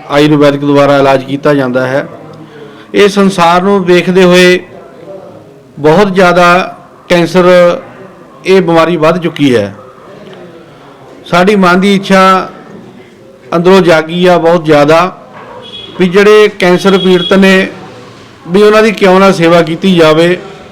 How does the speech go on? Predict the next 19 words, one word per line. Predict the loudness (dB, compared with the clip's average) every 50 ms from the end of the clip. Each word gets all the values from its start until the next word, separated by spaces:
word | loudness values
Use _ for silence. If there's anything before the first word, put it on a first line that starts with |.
| -20 -20 -20 -20 -20 -20 -20 -20 -20 -16 -10 -4 -2
ਕਿਸੇ | -2 0 2 2 0
ਵੀ | 0 0
ਤਰ੍ਹਾਂ | 0 0 2 2 2
ਦਾ | 2 2 2
ਕੈਂਸਰ | 2 0 -2 -2 -2 0 0 2
ਹੋਵੇ, | 2 2 2 4 2 2 2 0 0 -4 -8 -14 -16 -16 -16 -16 -16 -14 -8 -4
ਬਲੱਡ | 0 0 2 2 0 0
ਕੈਂਸਰ, | -2 -4 -4 -4 -4 -2 0 0 2 4 4 2 2 0 -4 -10 -20 -20 -20 -20 -20 -20 -20 -18 -10
ਬੱਚਾਦਾਨੀ | -6 -6 -4 -2 0 2 2 2 2 2 2 0 2
ਦਾ | 2 2 2
ਕੈਂਸਰ, | 0 0 -2 0 0 0 2 4 4 2 2 0 -4 -8 -16 -20 -20 -20 -20 -20 -20 -20 _ _ -20 -20 -20 -20 -8 -2
ਤੇ | 0 2 2 2
ਗਦੂਦਾਂ | 2 0 0 0 0 2 2 2 2
ਦਾ | 2 0 0
ਕੈਂਸਰ, | 0 -2 -2 -2 0 0 2 2 4 4 2 2 -2 -6 -12 -20 -20 -20 -20 -20 _ -20 -20 -20 -20 -20 -20 -20 -10 -4
ਤੇ | -2 0 0 0
ਜੀਭ | 0 0 0 0 2 2
ਦਾ | 2 2 2
ਕੈਂਸਰ, | 0 0 -2 -2 -2 0 2 2